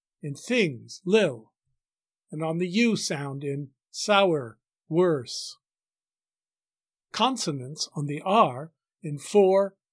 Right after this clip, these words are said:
turn, sour, there, ter, far, worse, on W in sweet, worse, weeds, on S T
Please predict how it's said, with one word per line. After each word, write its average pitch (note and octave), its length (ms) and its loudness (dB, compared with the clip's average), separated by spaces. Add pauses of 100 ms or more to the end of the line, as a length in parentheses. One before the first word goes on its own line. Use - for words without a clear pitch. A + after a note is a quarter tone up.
turn, F3+ 480 -2 (120)
sour, E3+ 640 0 (200)
there, D#3+ 480 0 (260)
ter, E3+ 460 4 (200)
far, D#3+ 460 0 (140)
worse, E3+ 560 0 (720)
on D#3+ 220 -2
W F#3 680 2
in D3 300 -4 (160)
sweet, G#3 760 -2 (460)
worse, F3+ 640 0 (320)
weeds, E3 760 -4 (840)
on D#3+ 240 -4
S G3+ 320 4
T G3+ 460 -2